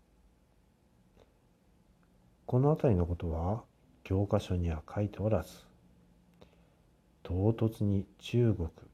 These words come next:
朝鮮半島、日本の関係が出てきますが、「え、なぜここでこの三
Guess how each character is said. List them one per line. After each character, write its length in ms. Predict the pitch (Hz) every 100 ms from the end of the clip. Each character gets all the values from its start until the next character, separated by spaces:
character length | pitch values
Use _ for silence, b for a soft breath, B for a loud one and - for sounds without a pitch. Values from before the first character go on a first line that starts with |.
| -
朝 300 | - 92 98
鮮 320 | - 98 92
半 260 | 90 95
島、 360 | 87 - 80 82
日 140 | 85
本 260 | 85 113 110
の 100 | 85
関 260 | - 90 92
係 220 | 90 87
が 220 | 90 98 -
出 120 | 98
て 100 | 85
き 160 | 85 80
ま 100 | 78
す 100 | -
が、 200 | 95 107 - _ _ _ _ _ _ _ _ _ _
「え、 160 | 127 110
な 240 | 98 117
ぜ 280 | 139 80 - - _ _ _ _ _ _ _
こ 120 | - 101
こ 140 | 110
で 120 | 107
こ 140 | - 104
の 100 | 98
三 200 | 95